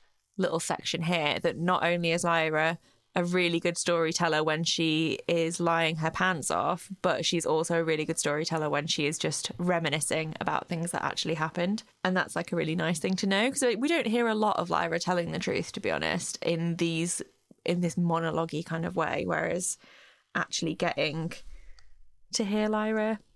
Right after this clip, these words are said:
have a little memory lane trip for Roger, and Roger being like, "It's all true, I was there." It's just so cute.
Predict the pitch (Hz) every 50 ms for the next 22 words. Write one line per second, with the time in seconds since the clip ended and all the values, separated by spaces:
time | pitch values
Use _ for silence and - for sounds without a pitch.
0 | - - - - - - _ _ _ _ _ _ _ _ _ _ _ - - -
1 | _ _ _ - - 254 240 233 233 - 233 240 247 233 226 226 240 233 220 220
2 | 220 220 240 262 - 247 208 214 - - 254 233 220 226 220 226 226 - 226 226
3 | 220 220 220 220 220 220 233 233 226 208 - 233 226 - 220 220 220 220 214 220
4 | 220 220 226 220 - - - - 427 415 415 403 - - - 359 359 381 370 349
5 | 349 349 339 359 392 392 349 - - 262 339 349 330 311 330 339 349 311 294 -
6 | - 254 254 - - 226 233 254 254 - - 202 196 208 220 220 214 220 214 214